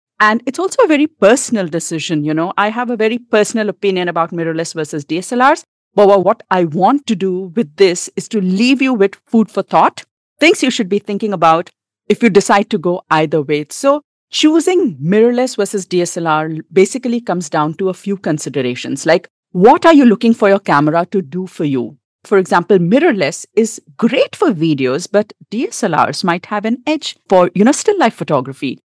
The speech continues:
Again, I'm just oversimplifying it because you really need to gauge what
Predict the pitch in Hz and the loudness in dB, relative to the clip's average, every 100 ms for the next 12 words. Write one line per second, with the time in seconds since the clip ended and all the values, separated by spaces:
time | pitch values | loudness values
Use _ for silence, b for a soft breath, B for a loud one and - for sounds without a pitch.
0 | - 226 190 - - 226 262 - 202 214 | 0 2 2 0 -2 0 -2 4 8 8
1 | 254 277 254 240 233 226 202 208 220 202 | 6 2 -2 -2 -2 -2 -2 -4 -6 -4
2 | 190 254 254 - - 147 226 311 214 151 | -2 -2 -2 -6 -10 0 2 4 2 0
3 | 185 208 220 220 233 214 202 196 - 135 | 4 6 6 4 0 -2 -4 -8 -12 -12
4 | 165 196 165 127 - - 220 | -2 0 0 -2 -10 -4 -4